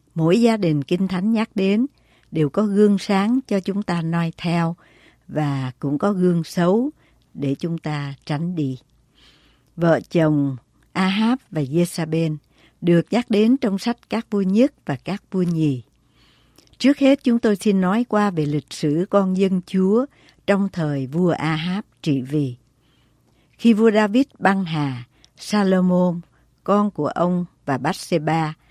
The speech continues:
được chọn kế vị vua cha cai trị đất nước. Salomon cai trị trong bốn mươi năm. Ông cưới nhiều người vợ không phải là người Israel. Những bà vợ này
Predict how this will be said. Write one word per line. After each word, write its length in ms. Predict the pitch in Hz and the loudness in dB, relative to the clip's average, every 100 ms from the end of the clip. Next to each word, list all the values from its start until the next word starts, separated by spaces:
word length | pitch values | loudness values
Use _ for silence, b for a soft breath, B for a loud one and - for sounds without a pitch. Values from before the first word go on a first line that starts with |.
| b b 170 | b b 2
được 360 | 180 165 _ | 2 2 _
chọn 400 | 180 151 143 139 - | 0 0 0 -2 -4
kế 260 | - 214 254 | 0 4 4
vị 380 | 247 160 143 139 | 2 0 0 -2
vua 160 | 160 196 - | 0 0 2
cha 340 | 185 175 175 - _ - | 0 2 -2 -8 _ -4
cai 240 | 180 175 - | -4 -4 -6
trị 340 | 156 127 127 | -4 -4 -4
đất 220 | 143 175 185 | -6 -6 -2
nước. 200 | 190 220 _ b b b b b b b b | -2 -4 _ b b b b b b b b
Salomon 680 | - 226 220 233 220 233 220 | -6 0 4 4 6 4 2
cai 240 | - 214 208 | 2 0 0
trị 360 | 185 151 127 - | 0 0 -2 -2
trong 260 | 185 180 | -2 0
bốn 340 | 160 180 233 240 | 0 0 2 2
mươi 140 | 175 | 0
năm. 240 | 160 165 147 _ _ b b b b b | 0 -2 -4 _ _ b b b b b
Ông 240 | - 208 214 | 0 4 4
cưới 380 | - 220 240 277 | 2 4 6 6
nhiều 340 | 269 185 175 | 6 6 6
người 260 | 170 170 151 | 4 2 2
vợ 340 | 156 139 - - | 0 -2 -6 -8
không 220 | - 220 | -4 -4
phải 440 | - 143 147 170 | -2 -2 -2 -2
là 340 | 220 190 151 147 | -2 -2 -2 -2
người 320 | 143 151 143 | -2 -2 0
Israel. 720 | 175 180 - 165 156 160 151 156 b b b b b b - | -2 -2 -2 -2 -2 -2 -4 -6 b b b b b b 0
Những 220 | 185 233 | 4 6
bà 180 | 190 160 | 4 2
vợ 260 | 160 143 | 0 0
này 380 | 156 160 156 147 | 0 0 0 -2